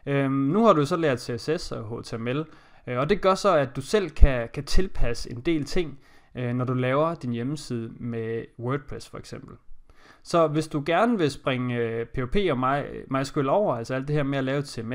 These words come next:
S og brugerregistrering og brugersystemer og alt sådan noget, alt det, der ligger sådan bag ved en hjemmeside, hele motoren, jamen, så kan du installere WordPress, og så kan du sidde og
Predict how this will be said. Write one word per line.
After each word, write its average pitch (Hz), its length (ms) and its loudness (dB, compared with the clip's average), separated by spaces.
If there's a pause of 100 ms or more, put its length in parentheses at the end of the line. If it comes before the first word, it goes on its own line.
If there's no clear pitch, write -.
S - 180 -6
og 120 180 -6
brugerregistrering 120 960 -4
og 113 80 -10
brugersystemer 135 840 -6
og 92 160 -4
alt 156 180 0
sådan 131 140 -6
noget, 131 280 -2 (340)
alt 147 160 -2
det, 160 80 2
der 143 60 0
ligger 135 160 0
sådan 135 240 -2 (120)
bag 147 300 2
ved 123 180 -4 (340)
en 123 120 -6
hjemmeside, 127 380 -2
hele 139 180 2
motoren, 143 580 -2
jamen, 117 160 -8
så 196 100 -2
kan 220 100 0
du 180 60 2
installere 143 340 -2
WordPress, 147 560 -2
og - 140 -14
så 170 120 -4
kan 180 100 -2
du 143 60 0
sidde 165 280 0
og 156 80 -2